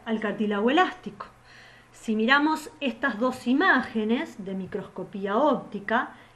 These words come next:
esta pertenece al cartílago hialino y esta pertenece al cartílago elástico,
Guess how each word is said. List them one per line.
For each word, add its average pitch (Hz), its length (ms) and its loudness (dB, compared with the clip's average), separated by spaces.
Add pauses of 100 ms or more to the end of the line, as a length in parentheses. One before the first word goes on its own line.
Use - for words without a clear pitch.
(100)
esta 233 300 0
pertenece 208 520 -4
al 190 100 -6
cartílago 190 580 -6
hialino 254 680 2 (160)
y 240 80 2
esta 220 300 -4
pertenece 226 720 -4
al 185 140 -12
cartílago 208 640 -4
elástico, 226 720 -4